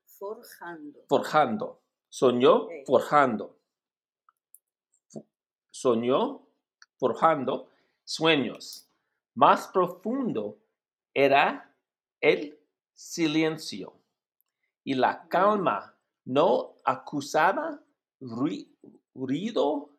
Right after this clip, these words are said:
Speaker 2: alguno. Rue-, ru-,
Speaker 1: Ruido.
Speaker 2: ruido.
Speaker 1: Eso.
Speaker 2: Acusaba ruido alguno.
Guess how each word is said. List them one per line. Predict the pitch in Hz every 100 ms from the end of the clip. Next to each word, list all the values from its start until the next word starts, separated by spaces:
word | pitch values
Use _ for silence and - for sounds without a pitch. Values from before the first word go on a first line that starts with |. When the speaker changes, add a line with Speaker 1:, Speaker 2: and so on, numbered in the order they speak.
| -
Speaker 2:
alguno. | 160 156 196 220 262 285 _ _
Rue-, | - 151 165 - -
ru-, | - 143 156 - _ - -
Speaker 1:
Ruido. | 165 190 196 208 233 220 165 - _ _ -
Speaker 2:
ruido. | 127 131 175 139 - - _ _ _ _ _ _ _ _
Speaker 1:
Eso. | - - _ _ _ _
Speaker 2:
Acusaba | - 127 151 147 165 156 185 202
ruido | 185 151 139 139 196 220 247 294 - _ -
alguno. | 135 131 - 185 175 113 69